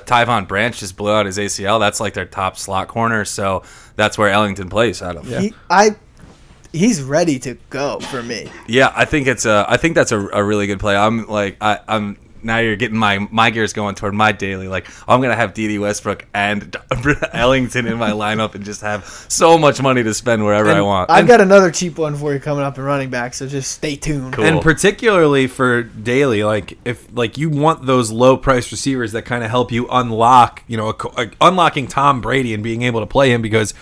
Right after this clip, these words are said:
Speaker 2: that's, quarterback to me is the position that you really can't spend a ton of money on. But if you, if you can play a guy like Ellington
Speaker 1: Right.
Speaker 2: and then afford Brady, that's gonna be awesome, 'cause,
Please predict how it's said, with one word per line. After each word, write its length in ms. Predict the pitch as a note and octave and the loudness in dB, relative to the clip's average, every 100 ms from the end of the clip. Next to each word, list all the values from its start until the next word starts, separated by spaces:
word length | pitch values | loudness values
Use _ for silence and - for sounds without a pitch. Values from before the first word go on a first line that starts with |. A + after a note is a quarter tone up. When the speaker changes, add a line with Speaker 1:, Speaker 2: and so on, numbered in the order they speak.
| - - | -20 -6
Speaker 2:
that's, 340 | - D3 - - | 2 4 2 -8
quarterback 500 | - F#3 F3+ C#3+ - | 4 6 8 4 2
to 100 | C3+ | -2
me 220 | C3+ D#3 | 0 2
is 160 | C3+ A2 | 0 0
the 100 | A#2 | -2
position 400 | - B2 B2 B2 | -2 -2 -2 -4
that 100 | G#2+ | -4
you 120 | A#2+ | -2
really 200 | B2 A2 | 0 -2
can't 440 | - - C#3+ C3+ | -4 0 0 0
spend 400 | - - A#2 G#2 - - - - | -6 -4 -4 -4 -10 -18 -12 -4
a 100 | A2+ | -2
ton 240 | C3 A#2 | 0 0
of 60 | G#2+ | 0
money 260 | B2 A#2 | -2 -2
on. 160 | G2+ G2+ | -6 -4
But 100 | A#2 | -4
if 140 | A2 | -2
you, 140 | C#3+ C#3+ | -4 -2
if 240 | C3 - - - - | -2 -4 -12 -20 -6
you 120 | C3+ | -2
can 120 | C3 | -2
play 260 | - C#3+ D#3+ | 2 6 6
a 40 | |
guy 160 | C3+ B2+ | 6 4
like 220 | A#2+ - | 4 0
Ellington 460 | - C#3 G#2+ G2+ A#2+ | 0 2 4 2 -2
Speaker 1:
Right. 40 | |
Speaker 2:
and 60 | A#2+ | -4
then 120 | A#2+ | -4
afford 500 | A2+ - C#3+ C#3 B2 | -6 -2 4 4 4
Brady, 360 | G2+ A#2+ C#3+ A#2 | 0 2 2 2
that's 180 | A2+ - | -2 -2
gonna 140 | B2 | -4
be 100 | A2+ | -4
awesome, 400 | A2 B2+ C3+ A#2 | 2 2 2 -2
'cause, 240 | A#2 G#2+ | -6 -8